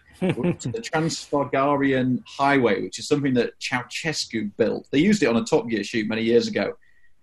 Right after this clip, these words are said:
Speaker 2: And Ceausescu built this incredible road. I'm going off on a tangent here, but they built this incredible road through Transylvania, which was basically an escape route in case Romania got,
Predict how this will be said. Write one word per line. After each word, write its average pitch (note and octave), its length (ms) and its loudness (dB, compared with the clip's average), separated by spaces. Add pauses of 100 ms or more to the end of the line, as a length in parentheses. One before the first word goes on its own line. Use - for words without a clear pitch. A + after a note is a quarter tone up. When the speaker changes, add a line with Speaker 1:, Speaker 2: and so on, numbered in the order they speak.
(140)
Speaker 2:
And A#2+ 120 -2
Ceausescu D3+ 560 2
built B2+ 180 2
this A#2 140 -2
incredible B2 440 2
road. A#2 380 4
I'm A#2 100 -2
going B2 160 4
off A2+ 140 2
on G#2+ 80 -4
a - 20 -12
tangent A2 400 -2
here, G#2 140 0
but - 60 -4
they A#2 80 4
built C#3+ 180 2
this A#2+ 140 -4
incredible A#2+ 560 0 (100)
road A2 300 2 (120)
through A#2 140 -2
Transylvania, A2+ 800 0 (600)
which B2 200 -2
was A2+ 100 0
basically C#3+ 520 4
an A2+ 80 2
escape B2+ 500 0
route G#2+ 220 -4
in A2 100 -4
case A2+ 300 -2
Romania A2 440 0
got, A2 300 0